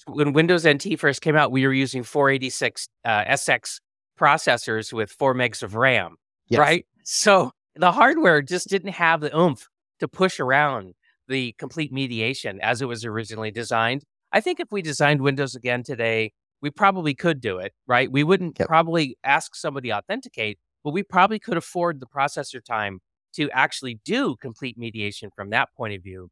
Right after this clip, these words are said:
Speaker 2: Um, but that's a good point that you, that you're making, is that with zero trust networking and zero trust architectures, we are actually going back to a more complete mediation, uh, implementation. And so that's another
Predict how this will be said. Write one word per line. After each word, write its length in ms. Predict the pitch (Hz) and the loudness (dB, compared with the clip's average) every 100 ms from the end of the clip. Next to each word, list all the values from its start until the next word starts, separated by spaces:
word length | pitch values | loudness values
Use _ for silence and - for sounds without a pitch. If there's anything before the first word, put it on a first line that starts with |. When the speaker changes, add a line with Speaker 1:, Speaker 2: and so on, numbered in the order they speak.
| _ _ _ - | _ _ _ 2
Speaker 2:
Um, 380 | 113 107 101 101 | 4 4 2 -4
but 120 | 123 | 0
that's 220 | 180 214 | 2 0
a 60 | 196 | -4
good 180 | 175 151 | -6 -6
point 260 | - 202 - | 0 0 0
that 140 | 135 127 | -10 -12
you, 120 | 127 - | -12 -6
that 120 | 135 | -6
you're 140 | 127 | -4
making, 460 | 123 151 - 113 110 | -4 -4 -4 -6 -6
is 380 | 117 123 113 - | -4 -4 -2 -2
that 180 | 120 | -2
with 100 | 131 | -2
zero 380 | 117 120 180 175 | -6 0 2 0
trust 400 | - 175 196 - | -2 -4 -4 -4
networking 500 | 120 117 117 - 110 _ _ _ - | -6 -4 -8 -8 -20 _ _ _ -6
and 160 | 123 | -4
zero 320 | - 147 147 | 2 6 6
trust 320 | 147 - 117 - | 2 0 -2 0
architectures, 840 | 214 254 202 156 123 - 113 107 - _ _ - | -2 -2 -6 -4 -4 -4 -6 -6 -14 _ _ -4
we 160 | 220 | 2
are 220 | 220 254 - | 4 4 4
actually 420 | 190 220 - 170 | -2 -2 -6 -6
going 260 | 180 180 | -4 -2
back 240 | 147 196 220 | 2 2 2
to 140 | 151 | -4
a 60 | 131 | -4
more 340 | 127 147 175 - | -4 -4 -4 -6
complete 480 | 135 - - 175 - | -16 -16 -10 -10 -8
mediation, 920 | 131 147 135 113 120 147 - 120 104 92 _ _ - | -10 -8 -8 -6 -6 -6 -4 -4 -4 -12 _ _ -2
uh, 280 | 113 104 98 - | 4 4 4 2
implementation. 1160 | 170 185 147 117 104 - - 320 - 117 98 98 _ _ _ _ 139 | 0 0 -2 -4 -8 -10 -6 -6 -4 -8 -8 -14 _ _ _ _ 2
And 280 | 139 139 | 2 2
so 280 | - 151 139 | 0 2 2
that's 260 | 131 135 - | 4 2 2
another 520 | 180 139 147 175 | 0 2 2 2